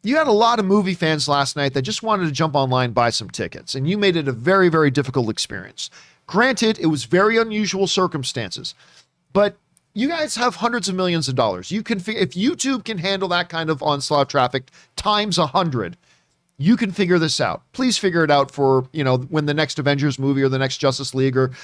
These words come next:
the next Star Wars movie or whatever. Try to get your act together and get this thing ready and just give a better experience to people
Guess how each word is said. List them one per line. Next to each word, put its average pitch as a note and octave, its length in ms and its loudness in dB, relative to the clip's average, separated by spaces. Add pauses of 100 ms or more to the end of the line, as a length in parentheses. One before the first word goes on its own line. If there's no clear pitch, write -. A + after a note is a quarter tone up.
(100)
the D#3 100 -4
next D3+ 180 0
Star C#3+ 280 4
Wars C#3 280 4
movie C3+ 260 0
or C3+ 100 4
whatever. E3 640 2 (580)
Try C4 220 2
to C#4 40 4
get B3+ 120 2
your G3+ 120 2
act G3 200 2
together D3+ 260 2
and C#3 80 0
get C#3 80 2
this C3 160 -4
thing C3 120 -4
ready A#2+ 180 0
and A#2+ 60 -6
just F3+ 140 -6
give A3+ 140 -2
a F#3+ 60 2
better E3 320 4
experience C#3 440 0
to B2 80 -6
people A2 400 -2